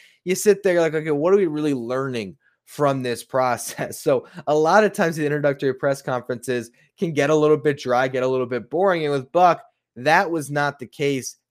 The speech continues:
at all. He had everyone eating out of the palm of his hand. Uh, a-, and managing the media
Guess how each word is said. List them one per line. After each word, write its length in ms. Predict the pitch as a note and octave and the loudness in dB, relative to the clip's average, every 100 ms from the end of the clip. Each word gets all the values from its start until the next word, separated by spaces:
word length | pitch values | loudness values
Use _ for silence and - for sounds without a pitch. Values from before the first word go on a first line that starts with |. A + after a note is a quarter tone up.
| - | -12
at 220 | B2 C3 - | -6 -4 0
all. 280 | C3+ C3+ | 2 2
He 160 | C#3 C3 | 0 -4
had 140 | C#3+ | -2
everyone 340 | C#3 C#3 C#3 C3 | -2 -2 -4 -4
eating 160 | C3 | -6
out 80 | B2 | -6
of 40 | A2 | -6
the 60 | |
palm 280 | - B2+ B2 | -8 -8 -8
of 60 | A2 | -8
his 120 | G2 | -14
hand. 440 | - D#3 D#3 D3 C#3+ _ _ _ - | -10 -6 -4 -4 -8 _ _ _ -10
Uh, 140 | E3 - | -10 -8
a-, 180 | E3 F#3 | -8 -6
and 200 | F3 E3 | -6 -4
managing 440 | G3 C#4 A#3+ A#3+ | -4 -4 -4 -4
the 80 | F#3+ | -4
media 480 | E3+ F3+ D#3 C#3 | -2 -2 0 0